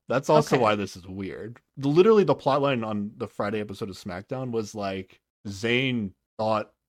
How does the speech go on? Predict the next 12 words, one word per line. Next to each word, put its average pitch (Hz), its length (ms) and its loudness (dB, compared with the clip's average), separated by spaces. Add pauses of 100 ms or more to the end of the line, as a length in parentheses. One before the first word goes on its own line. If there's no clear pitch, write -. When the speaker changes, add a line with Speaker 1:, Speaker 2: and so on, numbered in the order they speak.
Speaker 1:
Roman 117 400 0
was 92 200 -8
mad 107 380 0
at 92 120 -2
him, 92 340 -10
so 107 140 -8
he 98 60 -6
went 104 180 -4
to 90 80 -4
talk - 400 -4
to 92 180 -8
him, 87 400 -12